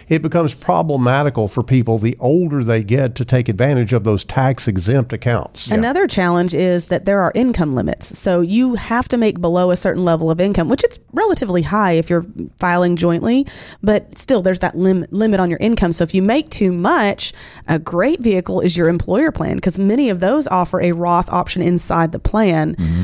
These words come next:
Speaker 2: where your part of the money can be considered Roth, and then just the match would be the pre-tax portion. So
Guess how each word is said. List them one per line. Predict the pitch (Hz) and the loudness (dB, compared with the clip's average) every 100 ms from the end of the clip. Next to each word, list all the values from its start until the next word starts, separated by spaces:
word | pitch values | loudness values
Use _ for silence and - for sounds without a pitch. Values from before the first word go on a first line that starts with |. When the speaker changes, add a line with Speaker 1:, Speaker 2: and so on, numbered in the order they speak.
| 117 | -2
Speaker 2:
where | 175 | -2
your | 180 208 247 294 | 0 2 2 0
part | - 190 180 | 0 0 2
of | |
the | 175 | 2
money | 175 170 | 2 2
can | - 175 | 0 0
be | 165 | 0
considered | 170 - 165 170 | 0 0 -2 0
Roth, | 190 160 160 180 | 2 2 2 0
and | 175 | 0
then | 165 | -2
just | 160 | 0
the | 165 | 0
match | 165 156 - | 2 2 0
would | 170 | 2
be | 165 | 2
the | 160 | 2
pre-tax | - 147 151 - - | 0 0 0 -2 -2
portion. | 165 151 - | 0 -2 -2
So | - 220 180 | -2 0 0